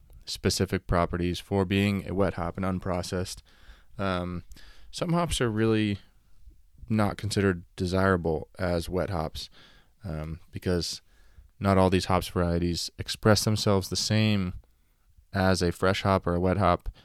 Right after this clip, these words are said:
as they do once they've been kilned and processed. Um, and there can be, I guess, pretty big differences. Uh, I've mentioned the Beer Bible a billion times, but, uh, there is a section in there talking about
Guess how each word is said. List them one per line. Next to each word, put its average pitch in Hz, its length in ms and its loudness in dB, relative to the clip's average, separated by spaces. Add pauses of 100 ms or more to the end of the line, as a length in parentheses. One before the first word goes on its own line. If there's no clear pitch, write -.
(440)
as 95 260 2
they 95 180 2
do 92 400 0
once 87 280 -4
they've 92 160 -2
been 87 160 -4
kilned 92 320 2
and 85 120 -2
processed. 95 640 0 (500)
Um, 85 440 -2
and 90 120 0
there 90 100 2
can 98 140 -4
be, 104 300 2 (640)
I 95 60 -6
guess, 101 180 -2 (160)
pretty 117 200 -4
big 117 220 -4
differences. - 640 -4 (560)
Uh, 87 200 -2
I've 82 420 -2 (520)
mentioned 98 320 2
the 90 40 2
Beer 101 220 6
Bible 95 380 6
a 92 40 2
billion 95 380 4
times, 101 420 4
but, 90 300 2 (220)
uh, 87 340 2 (320)
there 101 240 8
is 92 140 2
a 90 120 4
section 104 400 2
in 95 120 4
there 92 240 4
talking 95 240 -4
about 90 260 -4